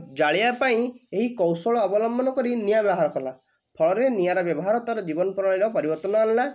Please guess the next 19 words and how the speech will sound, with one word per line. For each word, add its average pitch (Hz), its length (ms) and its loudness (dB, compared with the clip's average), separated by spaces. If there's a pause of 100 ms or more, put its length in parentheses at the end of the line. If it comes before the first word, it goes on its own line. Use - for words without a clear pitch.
(380)
ଏବଂ 233 200 0 (460)
ନିଆଁ 180 300 2
ଦ୍ୱାରା 254 220 0
ନିଜ 226 200 0
ଶରୀରକୁ 214 460 0
ଶୀତ 185 240 -8
ଦାଉରୁ 180 220 2
ରକ୍ଷା 185 280 -2
ମଧ୍ୟ 147 220 0 (280)
କରିପାରିଲା। 135 540 -2 (880)
ନିଆଁର 202 300 4
ଆଲୋକ 180 400 0
ସାହାଯ୍ୟରେ 233 520 0 (280)
ନିଜକୁ 190 360 -2
ହିଂସ୍ର 180 300 -4
ଜନ୍ତୁଙ୍କ 208 320 0
ଆକ୍ରମଣରୁ 196 380 0
ରକ୍ଷା 180 200 0
କରିପାରିଲା 226 460 0